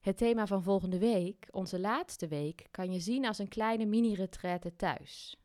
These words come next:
Als je dat wilt tenminste. Zou het fijn zijn als je agenda niet zo vol is en je wat meer persoonlijke ruimte mag innemen.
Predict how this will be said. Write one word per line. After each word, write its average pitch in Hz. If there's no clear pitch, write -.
Als 180
je 170
dat 165
wilt 202
tenminste. 151
Zou 196
het 196
fijn 254
zijn 160
als 156
je 170
agenda 170
niet 196
zo 170
vol 147
is 143
en 185
je 185
wat 180
meer 196
persoonlijke 208
ruimte 214
mag 147
innemen. 151